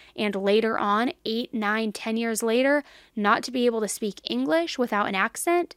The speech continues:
is impossible." Saying that he knew immediately that this person was not raised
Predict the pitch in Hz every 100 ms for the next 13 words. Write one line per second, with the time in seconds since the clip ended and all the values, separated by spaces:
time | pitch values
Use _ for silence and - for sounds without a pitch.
0 | - 233 220 - 220 208 185 - - -
1 | _ - - - _ - 254 247 240 262
2 | 233 262 302 240 233 302 277 185 - -
3 | - 240 208 285 - 240 220 247 226 202
4 | 190 190 233 - 202 190 190 240 254